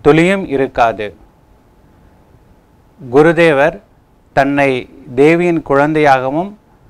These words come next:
மதுர் பாபுவை அவருடைய சொத்துக்களை எல்லாம் நிர்வகிக்கும் மேலாளராகவும்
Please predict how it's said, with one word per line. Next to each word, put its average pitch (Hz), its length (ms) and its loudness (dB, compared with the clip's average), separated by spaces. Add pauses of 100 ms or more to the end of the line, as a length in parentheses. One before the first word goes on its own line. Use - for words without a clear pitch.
(1120)
மதுர் 147 420 0
பாபுவை 143 600 0 (460)
அவருடைய 135 640 0
சொத்துக்களை 147 680 -2
எல்லாம் 151 400 0
நிர்வகிக்கும் 147 840 -4 (480)
மேலாளராகவும் 147 1080 0